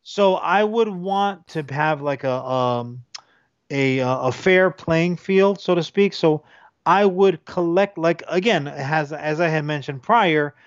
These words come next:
a Secret Wars scenario where you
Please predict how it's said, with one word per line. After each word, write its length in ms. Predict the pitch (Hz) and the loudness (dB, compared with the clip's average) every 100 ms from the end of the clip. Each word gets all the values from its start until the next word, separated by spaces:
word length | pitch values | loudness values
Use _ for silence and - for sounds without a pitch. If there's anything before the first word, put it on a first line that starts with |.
| _ - | _ -8
a 100 | 151 | -8
Secret 600 | - - 233 214 214 156 | -8 -6 -6 0 0 0
Wars 720 | 151 170 175 175 175 156 - _ _ | -2 2 4 4 2 0 -12 _ _
scenario 640 | - 170 175 190 185 170 | -4 0 2 2 2 2
where 200 | 151 151 | 2 2
you 340 | 147 147 135 | 2 2 0